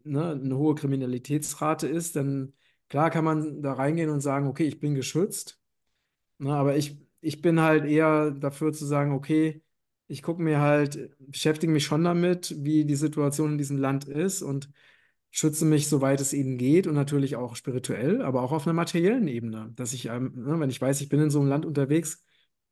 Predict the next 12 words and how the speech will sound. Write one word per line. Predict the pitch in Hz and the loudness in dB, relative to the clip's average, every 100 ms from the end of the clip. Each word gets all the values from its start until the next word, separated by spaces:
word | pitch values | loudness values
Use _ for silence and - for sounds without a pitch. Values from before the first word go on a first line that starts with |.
| _ | _
dass | - 139 | -4 -2
ich | 143 | 0
vielleicht | 139 135 | 0 0
gerade | 143 131 131 | -2 -2 0
nicht | 151 147 | -2 -2
irgendwie | 143 135 131 | -6 -4 -4
meinen | 127 127 | -4 -2
Rucksack | 127 139 147 139 135 | -4 -4 -4 -4 -4
mit | 127 | -4
dem | 127 | -4
ganzen | 127 135 | -4 -2
Geld | 123 135 143 | 2 2 2